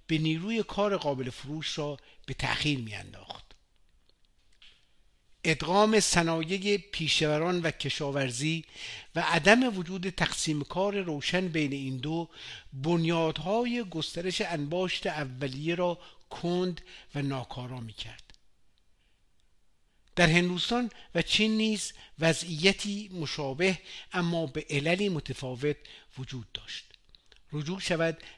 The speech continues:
به بخش اول همین مقاله، پیدایش وجه تولید آسیایی. پایان بخش هشتم،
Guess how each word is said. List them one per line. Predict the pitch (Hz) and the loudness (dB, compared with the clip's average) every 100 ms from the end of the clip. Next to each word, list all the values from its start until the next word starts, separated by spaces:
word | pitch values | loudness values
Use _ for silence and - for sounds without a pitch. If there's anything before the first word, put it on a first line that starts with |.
| - | -10
به | |
بخش | 135 160 - - | 0 0 0 -4
اول | 139 147 127 180 202 | -4 -8 -2 0 0
همین | 165 175 196 190 | -2 -2 -2 -2
مقاله، | 170 139 139 127 135 139 - - - - | -2 -4 -4 -4 -4 -6 -12 -20 -20 -16
پیدایش | - 151 143 143 135 160 170 - 170 156 | -4 0 0 -2 -2 -2 -2 -2 -4 -2
وجه | 151 - 143 139 | -4 -4 -6 -8
تولید | - 117 117 113 | -8 -10 -10 -10
آسیایی. | 117 117 107 - 107 98 - - - _ _ - - - - | -12 -12 -10 -10 -10 -16 -20 -20 -20 _ _ -20 -18 -16 -2
پایان | 170 170 190 202 175 127 113 _ _ _ _ _ - | 4 4 6 4 4 0 -4 _ _ _ _ _ 4
بخش | 175 - - 143 123 - | 6 6 0 -2 -4 -8
هشتم، | 143 131 - 185 208 208 | -6 -4 0 2 2 2